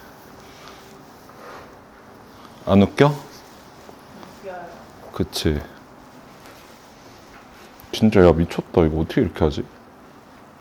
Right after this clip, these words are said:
Speaker 1: 이렇게 해서 여기 이렇게 텍스처 이렇게 샥샥샥샥 해갖고 이렇게 샥 하고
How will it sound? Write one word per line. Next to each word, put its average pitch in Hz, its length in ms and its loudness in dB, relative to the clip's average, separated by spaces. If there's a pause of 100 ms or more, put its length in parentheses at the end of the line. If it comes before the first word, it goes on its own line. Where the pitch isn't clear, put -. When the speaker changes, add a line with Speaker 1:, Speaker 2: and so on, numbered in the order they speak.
(1600)
Speaker 1:
이렇게 127 220 2
해서 110 140 6
여기 92 180 8
이렇게 87 220 4
텍스처 - 400 0
이렇게 87 160 0
샥샥샥샥 - 840 -12
해갖고 92 300 -6
이렇게 82 200 -12
샥 - 300 -12
하고 120 420 -2